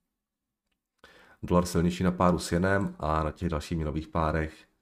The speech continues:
eh, Kanaďan zpevňoval, Australan zpevňoval, Novozelanďan taky trošku zpevňoval. Asi ten risk on sentiment trošku dostal dola-, dolar pod tlak, ale ty pohyby jsou docela malé, takže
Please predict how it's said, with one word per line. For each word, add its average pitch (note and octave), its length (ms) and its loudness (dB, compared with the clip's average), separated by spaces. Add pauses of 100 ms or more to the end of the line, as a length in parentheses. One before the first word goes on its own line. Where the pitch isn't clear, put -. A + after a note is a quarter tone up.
(840)
eh, D2+ 280 -2
Kanaďan F#2+ 460 2
zpevňoval, E2 880 0 (920)
Australan D#2+ 460 0
zpevňoval, D2+ 480 -2
Novozelanďan D#2 480 0
taky D#2+ 160 -8
trošku - 200 -10
zpevňoval. E2+ 420 0
Asi F2 160 -4
ten G2+ 160 4
risk G#2+ 300 0 (100)
on F3+ 320 2
sentiment F#2 480 -2
trošku - 220 -10
dostal F#2 400 0
dola-, E2+ 300 4
dolar F2+ 200 4
pod F2+ 120 0
tlak, F2 260 2
ale F2 160 6
ty - 200 -2
pohyby F#2+ 260 0
jsou F#2 260 2 (140)
docela F2+ 260 2
malé, D2+ 260 2
takže C#2 320 -8